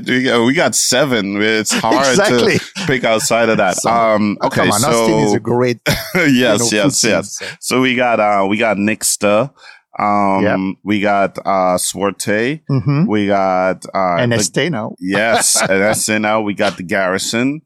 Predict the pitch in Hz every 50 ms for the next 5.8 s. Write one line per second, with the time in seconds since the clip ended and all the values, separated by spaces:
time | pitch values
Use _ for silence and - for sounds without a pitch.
0 | _ _ - 131 123 95 139 135 - 104 - 98 92 87 85 90 92 92 87 -
1 | - 98 98 98 95 98 98 95 101 117 131 135 120 110 107 117 - _ _ -
2 | 101 104 98 104 101 98 98 95 90 - - 90 95 95 92 92 90 95 - -
3 | - - 110 110 110 - - - 110 95 104 101 98 104 113 123 117 - - -
4 | 104 92 90 92 90 - - 98 92 - - - 90 78 101 90 - - 104 101
5 | 104 101 101 92 87 104 104 98 92 101 107 107 107 110 120 123